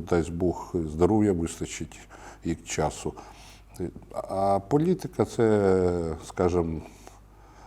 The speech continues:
те, що допомагає регулювати, і, скажімо, і допомагати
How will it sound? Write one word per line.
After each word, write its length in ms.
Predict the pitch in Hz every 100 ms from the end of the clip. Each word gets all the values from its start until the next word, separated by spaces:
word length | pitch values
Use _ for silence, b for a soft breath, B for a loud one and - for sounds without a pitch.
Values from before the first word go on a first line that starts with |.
| B -
те, 140 | - 110
що 160 | -
допомагає 680 | 90 87 92 90 87 92 90
регулювати, 680 | 85 85 85 87 95 92 87
і, 840 | 80 82 78 78 78 78 78 76 76
скажімо, 460 | - 82 85 82 78
і 60 | 82
допомагати 920 | 85 80 85 85 95 90 90 80